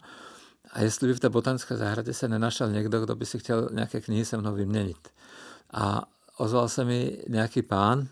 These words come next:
Japonec z botanické zahrady, který na rovinu napsal, že, eh, o naše knihy ani moc nestojí, ale že sbírá známky. Takže by navrhoval, aby on mi poslal pár knih a já mu budu posílat nějaké známky. A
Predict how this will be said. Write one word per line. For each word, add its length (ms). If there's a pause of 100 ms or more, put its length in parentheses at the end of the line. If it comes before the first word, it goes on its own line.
(120)
Japonec 500
z 80
botanické 520
zahrady, 580 (680)
který 260
na 120
rovinu 280
napsal, 420
že, 140
eh, 240 (640)
o 100
naše 240
knihy 240
ani 140
moc 160
nestojí, 420
ale 140
že 120
sbírá 360
známky. 580 (920)
Takže 520 (440)
by 340
navrhoval, 500
aby 260
on 180
mi 80
poslal 320
pár 240
knih 240
a 40
já 60
mu 200
budu 180
posílat 320
nějaké 260
známky. 440 (580)
A 400